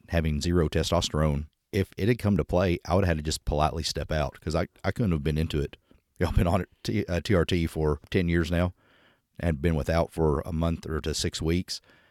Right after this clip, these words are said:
The shit just wasn't working for me. So if they had said, "Y'all wanna play?" I would just had been like, "Hey, it's not you, it's me. It is a hundred percent me.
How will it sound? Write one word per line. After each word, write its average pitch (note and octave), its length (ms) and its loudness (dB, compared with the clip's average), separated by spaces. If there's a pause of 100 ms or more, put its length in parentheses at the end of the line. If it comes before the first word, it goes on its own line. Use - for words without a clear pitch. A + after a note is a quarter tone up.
(140)
The D2+ 240 -6
shit F#2+ 200 -4
just E2+ 180 -4
wasn't D#2 240 -2
working E2 260 2
for D2 220 -4
me. D2+ 200 -8
So D#2 160 -4
if - 60 -6
they F2+ 100 0
had G2 120 0
said, D2+ 160 -4
"Y'all E2+ 140 2
wanna D#2 160 0
play?" E2+ 320 2
I D#2 60 2
would D#2+ 100 0
just D#2+ 160 -2
had D2+ 120 0
been D2+ 120 -2
like, - 220 -4
"Hey, C#2+ 160 -6 (220)
it's - 160 -6
not E2+ 220 0
you, E2+ 140 2
it's D2+ 160 -2
me. F2 340 0 (100)
It C2+ 60 -8
is C2+ 100 -6
a D2+ 40 -6
hundred D#2 160 0
percent D2 220 -4
me. E2 200 -2